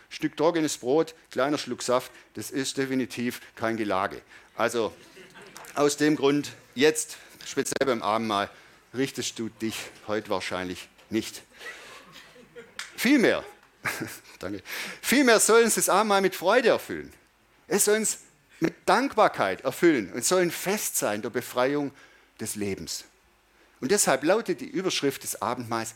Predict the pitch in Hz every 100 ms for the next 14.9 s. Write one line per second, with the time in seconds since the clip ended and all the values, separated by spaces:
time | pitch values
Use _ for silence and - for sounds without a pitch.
0 | _ - 226 - - 156 135 - - -
1 | _ 233 226 - - 117 110 80 - _
2 | 143 131 - 85 - - _ _ _ _
3 | _ _ _ _ _ _ _ _ _ _
4 | _ _ - 151 202 180 151 135 147 143
5 | 208 - 135 104 107 120 107 139 143 143
6 | 139 135 - 120 120 127 135 135 127 123
7 | 123 117 - - - - 120 - 196 -
8 | 147 143 147 160 143 156 139 127 127 123
9 | 143 147 120 113 139 151 120 120 143 123
10 | 113 139 131 - 117 135 - 113 113 107
11 | 123 - 107 - 107 113 107 - 113 107
12 | 107 98 - 113 117 151 160 110 110 -
13 | 110 165 165 - - - - _ _ 123
14 | 139 139 123 143 160 175 165 170